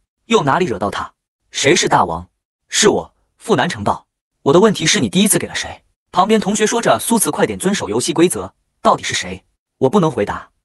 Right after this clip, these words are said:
苏慈选择不回答。喝酒，呵呵，嘲笑嘲讽。“傅南城，我在你眼里恐怕真的很不堪吧？”“你们接着玩，我去下洗手间。”苏慈来到女洗手间，这时前方来了一个人，是隔壁包厢的富二代季少，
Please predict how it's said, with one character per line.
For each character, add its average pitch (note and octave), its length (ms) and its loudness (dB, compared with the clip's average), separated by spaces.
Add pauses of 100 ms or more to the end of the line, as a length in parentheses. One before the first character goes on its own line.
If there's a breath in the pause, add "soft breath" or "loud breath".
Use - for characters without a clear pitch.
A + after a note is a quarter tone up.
(140)
苏 A#3 220 2
慈 - 120 2
选 F#3+ 160 0
择 A#2 120 -2
不 F#3+ 100 0
回 A#2+ 120 2
答。 A#2+ 100 2
喝 E3+ 160 0
酒， - 240 -6 (260)
呵 - 160 0
呵， G#3 200 2
嘲 C#3+ 180 0
笑 F3 120 -6
嘲 - 180 0
讽。 - 140 -14 (420)
“傅 A3 140 -4
南 E3+ 140 0
城， D3+ 280 -2
我 A#2 80 0
在 D#3 100 -2
你 A2+ 80 -4
眼 B2+ 140 0
里 A#2 140 -2
恐 - 160 -16
怕 D#3+ 140 -8
真 F#3+ 100 0
的 G#3+ 60 2
很 G#2+ 120 -4
不 A#2 80 -12
堪 C3+ 180 -2
吧 - 140 -8 (320)
？”“你 B2 100 0
们 C#3+ 100 4
接 G3 100 4
着 D#3+ 100 4
玩， G2 240 -4 (340)
我 G#2+ 100 -6
去 - 100 -6
下 C#3+ 120 0
洗 - 120 -2
手 A2 120 -4
间。” A#2 220 -6 (320)
苏 - 180 0
慈 G3 100 2
来 D#3+ 100 4
到 E3+ 120 0
女 G#2+ 100 -6
洗 - 120 -2
手 - 120 -4
间， C3 280 -6 (260)
这 - 120 0
时 B2+ 260 -2
前 C3+ 200 -4
方 G3 140 2
来 C#3+ 80 4
了 D3 80 2
一 B2 60 -2
个 C3 100 0
人， G2+ 220 -4 (220)
是 - 160 -6
隔 D#3 140 2
壁 E3+ 120 0
包 F3 120 2
厢 F#3 140 -4
的 D3 60 -2
富 D#3 140 -2
二 C3 80 0
代 B2 120 -6
季 A#2 100 -8
少， - 240 -12